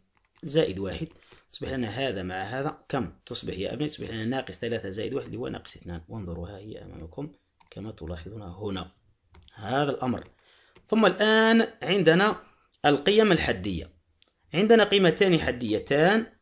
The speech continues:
ها هي الجبل إحداثياه صفر مع ناقص اثنان، صفر مع ناقص اثنان، يعني هنا نرسم شيء، نر-، نقوم برسم شيء يشبه الجبل هكذا،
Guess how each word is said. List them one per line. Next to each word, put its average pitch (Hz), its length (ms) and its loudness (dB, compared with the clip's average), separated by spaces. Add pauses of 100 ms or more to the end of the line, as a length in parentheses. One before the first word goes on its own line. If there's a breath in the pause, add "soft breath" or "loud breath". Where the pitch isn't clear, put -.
(180)
ها 160 340 4
هي 135 420 0
الجبل 143 640 2
إحداثياه 139 680 0 (380)
صفر - 380 0 (120)
مع 98 420 -8
ناقص 143 340 0
اثنان، 104 520 -4 (320)
صفر 143 260 -2
مع 120 200 -4
ناقص 139 280 -4
اثنان، 117 400 -4
يعني 101 240 -6
هنا 120 200 -6
نرسم 123 340 -6
شيء، - 280 -4 (180)
نر-، 123 260 -6
نقوم 117 280 -4
برسم 170 380 0 (300 loud breath)
شيء 127 360 -4
يشبه 131 340 -4
الجبل 85 420 -10 (120)
هكذا، 82 520 -16